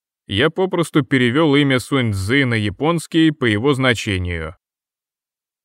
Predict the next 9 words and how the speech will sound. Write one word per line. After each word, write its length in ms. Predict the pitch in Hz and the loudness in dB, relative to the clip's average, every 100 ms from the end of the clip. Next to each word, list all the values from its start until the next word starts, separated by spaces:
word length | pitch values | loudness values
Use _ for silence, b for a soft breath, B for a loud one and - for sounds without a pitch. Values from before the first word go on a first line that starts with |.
| _ _ _ | _ _ _
«Вы 280 | 95 92 156 | -8 -2 0
же 120 | 160 | 0
говорили, 600 | 147 139 151 170 165 151 | 0 2 2 2 2 0
что 260 | 135 - 143 | -2 -4 0
ничего 400 | 160 147 165 180 | 0 0 0 2
не 120 | 170 | 0
понимаете 640 | 156 175 190 185 135 - 123 | 0 0 0 0 0 0 -2
в 100 | 117 | 2
бейсболе», 800 | 156 139 131 139 123 104 82 | 2 2 -2 0 2 2 -2